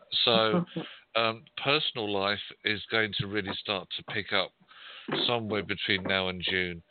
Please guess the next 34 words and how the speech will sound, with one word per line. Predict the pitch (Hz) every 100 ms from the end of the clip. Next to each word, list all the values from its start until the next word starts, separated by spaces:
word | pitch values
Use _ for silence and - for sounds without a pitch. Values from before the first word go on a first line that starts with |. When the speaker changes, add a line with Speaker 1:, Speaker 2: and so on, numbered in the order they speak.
| - - - - -
Speaker 1:
Um, | 101 202 95 95 - - _ -
I | 110 104
feel | 131 127
at | 123
the | 120
moment | 113 113 107 101
the | 101 -
stepping | 123 - 107 101
stones | - 110 104 98 92
that | 98
are | 92
in | 95 -
front | 107 92 98
of |
you | 95 95
are |
more | 92 98 95 - _ - 92
work-related | 107 98 - 98 95 98 92 98 90 -
because | - 90 - 95 90 - - - - - - -
there | 104
needs | 92 107 95
to | -
be | 90
a | 90
bit | 95
of | 90
completion | - 92 - 113 101 - 92
here | 95 98 85
before | 92 - 98
the | 92 95
end | 95 90
of | 82
the |
year. | 92 95 95 85